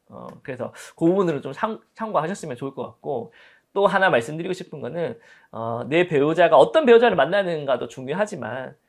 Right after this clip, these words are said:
제일 중요한 건 사주보다 그 사람의 마음이 어떤지,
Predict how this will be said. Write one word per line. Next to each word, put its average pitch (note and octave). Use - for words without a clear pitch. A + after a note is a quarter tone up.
제일 E3+
중요한 D3+
건 D#3+
사주보다 A3+
그 E3
사람의 F#3
마음이 D3
어떤지, -